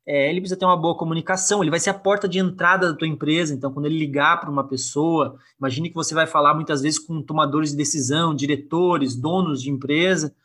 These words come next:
Então, ele precisa realmente ter uma boa narrativa, é, uma boa oratória, porque ele realmente, é, vai representar a tua empresa no primeiro contato com o teu prospect.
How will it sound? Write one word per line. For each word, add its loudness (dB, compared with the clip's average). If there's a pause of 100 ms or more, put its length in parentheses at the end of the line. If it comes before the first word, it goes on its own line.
(260)
Então, -2
ele -2
precisa -2
realmente 2 (300)
ter 2
uma 4
boa 2
narrativa, 0 (360)
é, 0
uma 0
boa 2
oratória, 2
porque -6
ele 0
realmente, -2 (120)
é, -6
vai -2
representar 0
a -2
tua -4
empresa 0
no -2
primeiro 0
contato -2
com -6
o -6
teu -4
prospect. -4